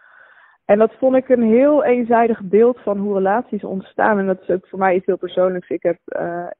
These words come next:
ik heb, ik heb een flink aantal jaren een relatie gehad met mijn hoofdvakdocent op het conservatorium, die,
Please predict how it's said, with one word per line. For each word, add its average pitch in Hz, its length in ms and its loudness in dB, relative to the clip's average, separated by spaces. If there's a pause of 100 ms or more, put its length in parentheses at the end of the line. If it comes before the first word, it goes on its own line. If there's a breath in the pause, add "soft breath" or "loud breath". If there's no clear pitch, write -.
ik 180 180 -10
heb, 190 160 -6
ik - 260 -14
heb 185 140 -4
een 180 200 -12
flink 190 280 -4
aantal 180 300 -4
jaren 175 320 0
een 175 60 -6
relatie 185 440 -2
gehad 170 280 -2
met 175 160 -4
mijn 175 200 -4
hoofdvakdocent 175 800 -4
op - 120 -10
het - 120 -20
conservatorium, 175 760 -4
die, 170 260 -2